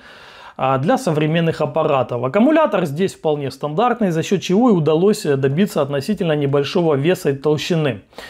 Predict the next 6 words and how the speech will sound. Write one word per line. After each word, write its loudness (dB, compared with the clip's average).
Заряжается 2
при -2
помощи 0
комплектной 0
зарядочки 0
он, 0